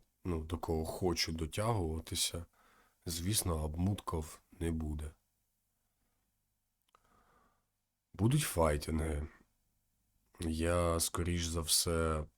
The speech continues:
побалакаю про Tekken Season two, коли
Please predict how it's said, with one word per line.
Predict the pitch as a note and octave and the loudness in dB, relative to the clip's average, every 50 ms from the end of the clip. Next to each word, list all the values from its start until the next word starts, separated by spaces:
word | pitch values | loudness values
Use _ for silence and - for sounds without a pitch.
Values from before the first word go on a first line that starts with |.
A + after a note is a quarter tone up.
| _ - _ - | _ -20 _ -8
побалакаю | D#2 D2+ D#2 D#2 D#2 D2+ D#2 D#2 D#2 - - E2+ D#2+ D#2+ D#2 D#2 D2+ - | -6 -4 -2 0 0 0 0 -2 -2 -2 -4 -2 -2 0 -2 -2 -4 -6
про | - - D#2+ D2+ D2+ D2 D2+ D2+ D2+ D2+ D2+ D2+ D#2+ E2+ - _ _ _ _ _ _ _ _ _ _ _ _ _ - | -6 -4 -2 -2 0 -2 -2 -2 -2 -4 -4 -6 -8 -10 -12 _ _ _ _ _ _ _ _ _ _ _ _ _ -8
Tekken | E2 D#2+ - - F2+ E2+ E2 D#2+ E2 F2 - _ | -8 -8 -2 -2 0 2 2 0 -2 -4 -10 _
Season | - - - - F#2+ F2 D#2+ E2 D#2+ D#2+ D2+ | -8 -4 -4 -2 0 0 0 0 -2 -2 -4
two, | - F#2+ G2 A2+ C#3 D#3 D#3 - _ _ _ - | -2 0 0 2 2 0 -2 -6 _ _ _ -10
коли | - - F2+ E2+ E2+ F2 E2+ E2 D#2+ D#2+ D#2+ D#2+ D#2 D#2+ D#2+ | -4 0 0 2 2 2 2 2 2 0 0 0 -2 -4 -6